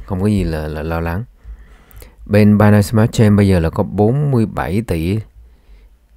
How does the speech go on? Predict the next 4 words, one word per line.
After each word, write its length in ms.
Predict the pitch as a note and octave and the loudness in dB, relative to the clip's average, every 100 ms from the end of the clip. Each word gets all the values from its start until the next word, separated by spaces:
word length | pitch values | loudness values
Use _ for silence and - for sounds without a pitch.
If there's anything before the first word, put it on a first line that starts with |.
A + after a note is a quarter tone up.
| _ _ - - - | _ _ -20 -20 -10
login, 480 | G2 A#2 - G#2+ G2+ F#2+ _ _ _ _ _ - | -4 -4 0 0 0 -2 _ _ _ _ _ -6
total 280 | G2+ F#2+ F#2 | -4 0 -2
value 280 | E2+ F#2 | -2 -2
log. 200 | F2 A2+ | -2 -4